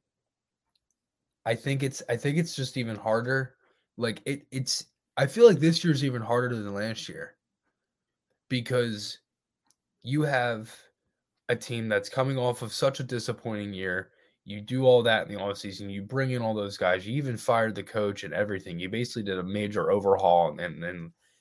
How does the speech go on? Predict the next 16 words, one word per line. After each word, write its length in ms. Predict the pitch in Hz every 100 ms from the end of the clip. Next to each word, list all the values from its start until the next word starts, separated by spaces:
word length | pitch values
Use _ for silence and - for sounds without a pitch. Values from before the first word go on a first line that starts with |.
| _
the 80 | 104
offseason 640 | 110 104 - 110 104 104
and 120 | 95 95
a 40 |
good 220 | 90 101
chunk 260 | - 107 98
of 120 | 92
the, 120 | - - - -
through 160 | 147
the 120 | 131
season, 400 | 110 107 104 104 - _ _ _ _ -
and 100 | 123
you're 100 | 123
still 420 | - - 151 135
struggling, 640 | - 131 120 107 110 107
and, 240 | 104 95